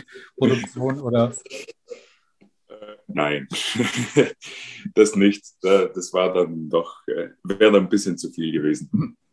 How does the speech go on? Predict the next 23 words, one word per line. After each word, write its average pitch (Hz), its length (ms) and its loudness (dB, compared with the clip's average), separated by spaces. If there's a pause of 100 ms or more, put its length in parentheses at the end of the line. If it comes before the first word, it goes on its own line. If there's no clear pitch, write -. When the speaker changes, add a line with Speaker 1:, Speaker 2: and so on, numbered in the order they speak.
(420)
Speaker 1:
Wie - 60 4
ist - 100 -2
es - 100 -12
eigentlich 151 320 -4
ohnehin, 131 460 4
wenn 143 160 2
Sie 147 320 0 (340)
in 139 100 2
so 131 80 2
einer 135 140 2
Premiere 131 480 2
dabei 101 420 0
sind 87 240 -8
und 107 140 -6
dann 117 320 2 (300)
läuft 135 320 6
das 117 100 -4
alles 113 300 -2
durch, 160 500 -2
sind 127 220 0
Sie, 135 120 -2
äh, 123 440 0
danach 120 680 0